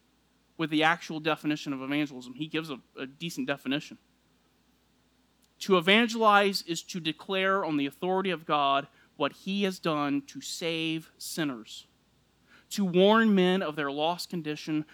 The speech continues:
to direct them to repent and to believe in the Lord Jesus Christ." Evangelism is giving people the gospel. It's warning them that they are sinners and that they are in deep trouble,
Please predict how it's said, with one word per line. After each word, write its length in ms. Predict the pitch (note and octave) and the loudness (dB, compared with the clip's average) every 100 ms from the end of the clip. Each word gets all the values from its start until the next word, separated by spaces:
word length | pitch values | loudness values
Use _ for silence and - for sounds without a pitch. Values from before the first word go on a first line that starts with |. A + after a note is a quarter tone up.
| - | -18
to 180 | - F3 | -6 -6
direct 440 | D3 D3+ E3+ A3 - | -4 2 2 2 0
them 160 | G#3+ | 0
to 160 | G3+ E3+ | -2 -8
repent 580 | D3 C#3+ - G3 G3+ - - | -8 -8 -4 -2 -2 -6 -10
and 140 | D3 | -12
to 100 | - | -10
believe 540 | C#3 C#3 E3 F3+ F#3 - _ - | -8 -4 -2 -2 -6 -10 _ -8
in 100 | D#3 | -4
the 100 | C3+ | -2
Lord 460 | C#3 E3 F3 E3+ - - | -2 0 0 -2 -6 -12
Jesus 420 | D#3 D#3 D3+ - | -6 -6 -6 -10
Christ." 540 | - C#3 B2+ - - _ _ _ _ _ _ _ _ _ _ _ _ _ _ _ _ _ _ _ - | -2 -2 -2 -10 -20 _ _ _ _ _ _ _ _ _ _ _ _ _ _ _ _ _ _ _ -8
Evangelism 880 | C#3 D3+ F#3+ G#3+ G3 E3 C#3+ D3 C#3+ - _ - | -4 2 2 2 0 -4 -4 -4 -6 -8 _ -12
is 180 | D3 C3 | -10 -10
giving 480 | - E3+ E3+ F3 | -2 -2 0 -2
people 600 | E3+ - D#3 - C#3+ C#3 - _ _ - | -4 -8 -8 -6 -6 -8 -10 _ _ -12
the 80 | |
gospel. 600 | C#3 D3 D3+ - - A#2 - _ _ _ _ _ _ _ - - - | -2 0 0 -4 -14 -20 -20 _ _ _ _ _ _ _ -20 -20 -2
It's 280 | F3+ D#3 - | -2 -2 -10
warning 600 | F3 E3+ F3+ G#3 A3 G#3 | -10 0 4 4 4 2
them 280 | F3+ C#3+ C3+ | 2 0 -2
that 180 | D3 D3 | -4 -2
they 160 | E3 D#3+ | -2 0
are 140 | D#3 | -2
sinners 680 | D#3 - G#3+ G3 D#3 C3+ C#3 | -4 -4 -2 0 0 -4 -6
and 200 | E3 D#3+ | -4 -4
that 140 | D3 | -4
they 160 | E3+ E3 | -2 -2
are 160 | D#3 | 0
in 180 | D3 C#3+ - | 0 -2 -6
deep 260 | - F#3 F3 | -6 -6 -8
trouble, 460 | - E3 D#3+ A#2+ | -4 0 0 -4